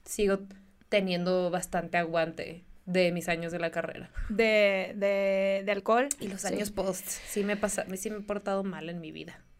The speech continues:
Speaker 1: O sea, yo diría que tomo una vez cada dos semanas, punto. O sea, ahorita.
Speaker 2: Mm.
Speaker 1: O sea, yo
Speaker 2: Ok.
Speaker 1: no tomo vino nunca. Todo el alcohol que está aquí es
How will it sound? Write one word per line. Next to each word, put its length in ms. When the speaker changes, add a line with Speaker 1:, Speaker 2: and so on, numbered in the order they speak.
Speaker 1:
O 40
sea, 120
yo 140
diría 240
que 100
tomo 340
una 200
vez 160
cada 280
dos 120
semanas, 440
punto. 360
O 80
sea, 140
ahorita. 360
Speaker 2:
Mm. 440
Speaker 1:
O 60
sea, 120
yo 140
Speaker 2:
Ok. 60
Speaker 1:
no 120
tomo 340
vino 300
nunca. 500
Todo 220
el 80
alcohol 340
que 80
está 140
aquí 400
es 420